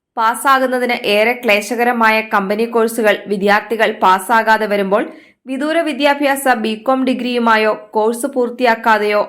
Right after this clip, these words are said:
അവർക്ക് പഠനം അവസാനിപ്പിക്കേണ്ടി വരുന്നുണ്ട്. ഈ കാലയളവിൽ സി എ തുടങ്ങിയ കോഴ്സുകളുടെ പേരിൽ ലക്ഷ്യങ്ങൾ ഫീസായി വിദ്യാർത്ഥികളിൽ നിന്ന് കൈപ്പറ്റും. സംസ്ഥാനത്ത് കുറഞ്ഞ ഫീസിൽ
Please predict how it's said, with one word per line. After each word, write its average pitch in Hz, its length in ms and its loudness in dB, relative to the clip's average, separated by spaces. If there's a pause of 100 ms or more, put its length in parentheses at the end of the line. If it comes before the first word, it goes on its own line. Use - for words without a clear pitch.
അവർക്ക് 208 320 -2 (100)
പഠനം 202 440 0
അവസാനിപ്പിക്കേണ്ടി 202 720 -2
വരുന്നുണ്ട്. 170 460 -2 (500)
ഈ 285 240 -8
കാലയളവിൽ 269 640 2 (360)
സി 277 140 -4 (140)
എ 330 40 2
തുടങ്ങിയ 285 380 -2
കോഴ്സുകളുടെ 254 640 2
പേരിൽ 226 440 0 (100)
ലക്ഷ്യങ്ങൾ 240 540 0
ഫീസായി 233 520 -2
വിദ്യാർത്ഥികളിൽ 208 680 0
നിന്ന് 202 200 0
കൈപ്പറ്റും. 170 500 -2 (640)
സംസ്ഥാനത്ത് 254 640 0
കുറഞ്ഞ 247 400 0
ഫീസിൽ 247 440 -2